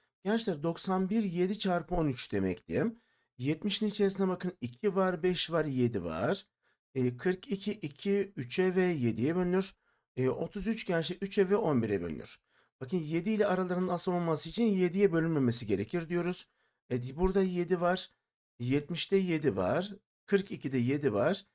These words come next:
Gördüğünüz gibi Denizli seçeneğindeki otuz üç ile yedi aralarında asaldır ve Denizli seçeneği aradığımız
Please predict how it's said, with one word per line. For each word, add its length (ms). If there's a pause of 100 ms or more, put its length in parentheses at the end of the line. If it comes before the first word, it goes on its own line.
(240)
Gördüğünüz 540
gibi 440 (300)
Denizli 440
seçeneğindeki 720
otuz 360
üç 180
ile 100
yedi 300
aralarında 520
asaldır 600 (420)
ve 120
Denizli 360
seçeneği 460
aradığımız 840